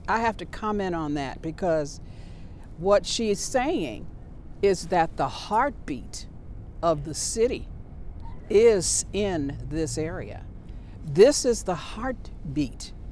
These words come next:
of the city. And if you look at it from that standpoint, that's a wonderful thing, because intense love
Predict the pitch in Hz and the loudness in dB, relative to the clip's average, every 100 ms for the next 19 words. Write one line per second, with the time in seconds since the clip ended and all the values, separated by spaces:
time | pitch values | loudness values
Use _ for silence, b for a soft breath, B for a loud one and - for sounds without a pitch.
0 | - 156 147 135 - 147 120 - - B | -4 -4 -4 -6 -4 -4 -4 -10 -12 B
1 | B B B - 175 180 165 220 202 294 | B B B -4 -2 0 -2 -2 6 6
2 | - 415 208 - - - 170 175 - - | 6 0 0 -2 -10 -4 0 0 0 -4
3 | - 190 262 349 - 175 143 131 - - | -2 0 2 2 0 -2 -2 -4 -8 -8
4 | - - B B B B - 240 285 196 | -8 -8 B B B B -4 -4 -2 -2
5 | 175 185 175 - 156 - 262 175 - - | -2 -2 -4 -6 -8 -8 -10 -8 -10 -12
6 | B B - 175 196 180 202 190 - 339 | B B -6 2 2 2 -2 -2 -4 -2
7 | 349 - 202 151 127 110 | 0 0 0 0 0 -4